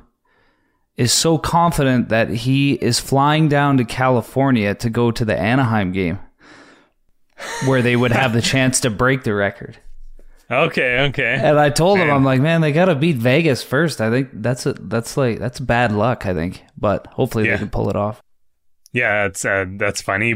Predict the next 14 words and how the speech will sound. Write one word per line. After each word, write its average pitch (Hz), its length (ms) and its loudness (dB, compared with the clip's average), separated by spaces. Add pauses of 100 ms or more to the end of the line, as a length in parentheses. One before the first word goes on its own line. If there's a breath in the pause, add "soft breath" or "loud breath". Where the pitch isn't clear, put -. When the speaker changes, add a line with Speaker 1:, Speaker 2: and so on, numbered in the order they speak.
Speaker 2:
And 117 380 0 (340 loud breath)
I 135 80 -2
don't 185 140 2
know 190 80 4
about 143 420 0
you, 147 180 2
and 117 180 0
getting 131 260 2
back 123 220 0
to 123 160 2
more 120 280 2
the 117 100 0
investing 113 640 0
world, 104 360 2